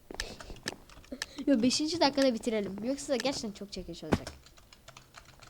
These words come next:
Beşinci dakikasında bitirelim. Efe.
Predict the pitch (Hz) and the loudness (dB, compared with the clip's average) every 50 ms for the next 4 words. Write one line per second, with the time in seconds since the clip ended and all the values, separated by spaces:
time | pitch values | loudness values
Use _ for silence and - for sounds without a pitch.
0 | - - - - - - - - - - - - 330 339 - 349 339 320 311 294 | -20 -20 -20 -20 -20 -20 -20 -20 -20 -20 -8 -6 -4 -4 -2 -2 -2 -2 0 2
1 | 277 254 - 208 - - 240 233 226 208 - 196 165 - - - - - - - | 0 0 0 -4 -8 -4 -4 -4 -2 -4 -6 -8 -8 -10 -12 -14 -16 -18 -20 -20
2 | - - - - - - - - - 277 269 - 370 294 185 | -20 -20 -20 -20 -20 -20 -16 -6 -4 -2 2 4 4 4 2